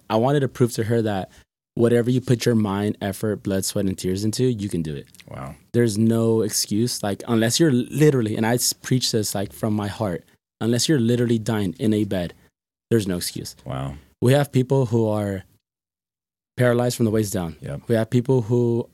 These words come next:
Speaker 1: are missing limbs. We have people, personally, my example was, I had, when I got my knee surgery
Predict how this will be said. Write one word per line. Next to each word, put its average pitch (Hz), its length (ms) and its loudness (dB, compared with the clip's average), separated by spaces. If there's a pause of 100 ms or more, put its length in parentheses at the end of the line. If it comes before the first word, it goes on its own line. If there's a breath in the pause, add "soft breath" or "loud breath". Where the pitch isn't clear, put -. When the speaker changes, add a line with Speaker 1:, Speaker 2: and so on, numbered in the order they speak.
Speaker 1:
are 107 100 0
missing 113 320 2
limbs. 85 320 -4 (140)
We 120 100 2
have 120 160 0
people, 123 520 -2 (760)
personally, 143 520 2
my 113 280 2
example 117 480 0
was, 104 240 0 (1200 soft breath)
I 120 60 2
had, 135 460 2
when 123 120 2
I 113 120 2
got 117 320 2
my 123 100 2
knee 117 160 4
surgery 156 420 0